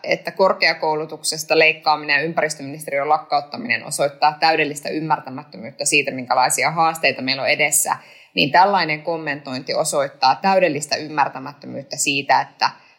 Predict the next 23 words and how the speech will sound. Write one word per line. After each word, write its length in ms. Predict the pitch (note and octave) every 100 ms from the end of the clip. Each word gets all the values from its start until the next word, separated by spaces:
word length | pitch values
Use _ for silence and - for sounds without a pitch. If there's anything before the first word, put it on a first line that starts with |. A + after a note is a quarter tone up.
| -
että 500 | C#3 - D3 C3+ - _ _ _
mitä, 460 | F3+ F#3+ F#3 C#3+ - - _ _ -
mitä 340 | F#3+ G3 E3
esimerkiksi 640 | C#3+ D#3+ C#3+ C#3 D3 -
meillä 260 | C#3 C#3 C#3
transihmisten 880 | - C#3 D3+ - - - - - -
arki 380 | C3 - -
niinku 280 | - - -
ihan 280 | - C#3+ -
oikeasti 520 | - - - - - -
on. 200 | - - _ _ - -
Ja 80 | G#3
sitten 380 | A3 A#3+ G#3+ F3
toisaalta 520 | E3+ E3 E3+ D3+ D3
se, 260 | C#3 C3+ C3
että, 340 | C#3 - B2 - - _ _ -
että 340 | C3 C3+ C#3
tota, 480 | C3+ C3+ - C3+ B2+
et, 140 | - - _ _ -
no, 380 | D#3+ D#3+ D#3 _ _ _ _ _ _ _
joo, 280 | - A2 F2+ D#3 -
ja 80 | -
sit 300 | - -